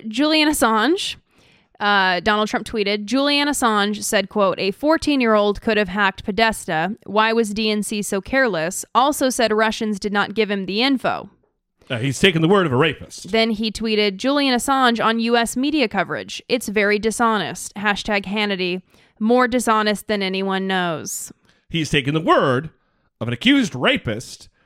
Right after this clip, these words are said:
Speaker 2: and interferer in our free and fair election process. I wonder why. I wonder why Donald Trump would take his side.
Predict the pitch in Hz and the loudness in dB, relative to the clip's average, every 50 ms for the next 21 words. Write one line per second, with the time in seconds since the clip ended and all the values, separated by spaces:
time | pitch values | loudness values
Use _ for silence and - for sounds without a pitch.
0 | _ _ _ _ - 165 165 165 175 - - 220 214 - 175 156 - - - 277 | _ _ _ _ -2 0 0 0 0 2 0 0 2 0 -2 -4 -4 -2 0 0
1 | 311 302 254 180 131 101 90 85 120 - _ _ _ _ _ _ _ _ - 180 | 2 2 2 0 -2 -4 -6 -10 -14 -18 _ _ _ _ _ _ _ _ 0 2
2 | 175 170 175 - - 160 156 156 147 143 - - 220 262 254 220 175 147 - - | 2 2 0 0 0 0 2 2 2 0 0 2 2 2 4 4 2 2 2 2
3 | 226 202 165 143 127 135 202 196 - - 131 110 - 127 117 104 - - 110 - | 2 2 2 2 0 0 0 -2 -2 -4 -6 -4 -2 -4 -4 -4 -6 -10 -12 -14
4 | - - - _ _ _ _ _ _ - 381 339 427 480 453 427 254 240 240 208 | -14 -18 -20 _ _ _ _ _ _ -10 -6 -4 0 2 2 2 4 2 2 2
5 | 160 131 107 98 82 73 - _ _ _ _ - - 392 427 381 214 220 240 247 | 2 0 -2 -4 -8 -16 -20 _ _ _ _ -8 -4 -2 0 2 2 2 4 4
6 | 247 240 220 196 180 190 196 185 170 - 185 180 139 135 123 156 147 123 151 147 | 2 2 0 0 0 0 2 0 2 2 2 2 2 2 0 0 0 0 0 -2
7 | - - 123 104 82 - - _ | -2 -2 -4 -4 -4 -8 -16 _